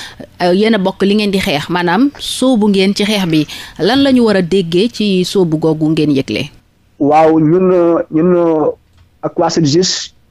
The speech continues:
Speaker 2: ñoo bokk lu ñuy xeex, parce que ni ñu koy déggee mooy que bul fàtte ne ñun ak waa SYTJUST benn, benn famille la ñu woon.
Speaker 1: Mhm.
Speaker 2: Benn cas bi la woon en deux mille dix-huit, ñun ñëpp ñoo àndandoo woon dem grève, xeex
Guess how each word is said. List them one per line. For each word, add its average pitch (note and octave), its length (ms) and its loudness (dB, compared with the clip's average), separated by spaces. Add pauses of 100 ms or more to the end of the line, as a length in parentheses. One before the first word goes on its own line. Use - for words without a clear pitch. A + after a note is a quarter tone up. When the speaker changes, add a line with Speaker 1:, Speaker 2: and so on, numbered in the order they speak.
Speaker 2:
ñoo D#3+ 220 0
bokk F3 200 2
lu E3 100 2
ñuy E3 80 2
xeex, D3+ 320 -4
parce D#3+ 120 -6
que D#3+ 60 -4
ni E3+ 100 2
ñu G3 60 0
koy F#3+ 160 4
déggee F3 380 2 (720)
mooy D#3 240 2
que G3 80 2 (680)
bul D#3+ 160 0
fàtte F3+ 240 -2
ne F3+ 100 4
ñun F3 160 2
ak F3 60 0
waa E3 100 2
SYTJUST D#3+ 380 0
benn, D#3+ 400 0
benn E3+ 180 2
famille G#3 280 2
la F#3 40 2
ñu F#3+ 80 2
woon. D3+ 280 2
Speaker 1:
Mhm. D#3 300 -14 (600)
Speaker 2:
Benn D3+ 180 -2 (280)
cas E3+ 120 2
bi E3 80 2
la D#3+ 120 4
woon F3+ 140 -2
en D3 100 -2
deux E3 160 2
mille F#3 100 2
dix-huit, D#3+ 300 2 (680)
ñun D#3 160 2
ñëpp G3+ 140 -2
ñoo F#3+ 160 0
àndandoo F3 240 2
woon E3+ 100 2
dem D#3+ 160 2
grève, D#3 240 0 (800)
xeex F#3 320 0